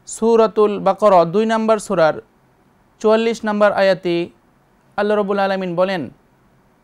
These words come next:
"আতা'মুরুনান নাসা বিল বিররি?" তোমরা কি মানুষকে সৎ কাজের আদেশ দিচ্ছ? "ওয়া তানসাউনা আনফুসাকুম?"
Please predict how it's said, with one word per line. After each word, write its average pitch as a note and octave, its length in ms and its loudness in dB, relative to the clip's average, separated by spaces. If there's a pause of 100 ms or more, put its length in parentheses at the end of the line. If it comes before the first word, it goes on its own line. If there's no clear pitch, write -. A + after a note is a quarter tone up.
(460)
"আতা'মুরুনান A3+ 840 0
নাসা A3+ 440 -2
বিল A3+ 260 -4
বিররি?" G3 440 -6 (1400)
তোমরা G3 300 0
কি A#3 380 -4 (300)
মানুষকে G3 500 -6
সৎ F3+ 300 -4
কাজের G3 300 -2
আদেশ F#3 380 -4
দিচ্ছ? G#3+ 300 -10
"ওয়া - 1160 -10
তানসাউনা F#3 680 -2
আনফুসাকুম?" A3+ 920 -6